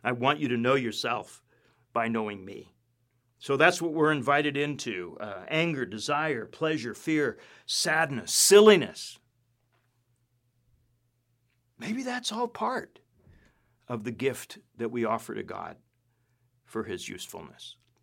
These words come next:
That's the invitation. Know yourself that you might know God. Get underneath the surface. Get underneath the,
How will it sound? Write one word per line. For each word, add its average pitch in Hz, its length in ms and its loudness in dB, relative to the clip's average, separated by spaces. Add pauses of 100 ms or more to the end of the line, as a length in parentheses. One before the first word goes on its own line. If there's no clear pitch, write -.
(680)
That's 151 240 2
the 165 120 4
invitation. 147 680 2 (760)
Know 113 160 0
yourself 143 640 -2 (640)
that 113 160 -4
you 123 100 -2
might 113 260 -4
know 110 160 -6
God. 104 340 -6 (1080)
Get 175 280 4
underneath 156 580 2
the 143 80 -6
surface. - 760 -4 (800)
Get 160 280 -2
underneath 147 720 2
the, 131 200 0